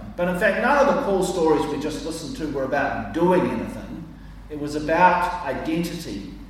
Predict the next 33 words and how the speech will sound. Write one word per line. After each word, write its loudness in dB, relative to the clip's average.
how 4
they 4
saw 0
themselves 0
in -8
the -8
world. -2
Even -2
Paul, 4
in -2
his -4
letter 0
to -10
Corinthians, -6
says -4
the -10
same -6
thing. -6
They 2
were 2
all 6
called 6
to -4
be, 0
to -8
be 2
a 2
prophet, -2
to -8
be -4
fishers -2
of -6
people, -8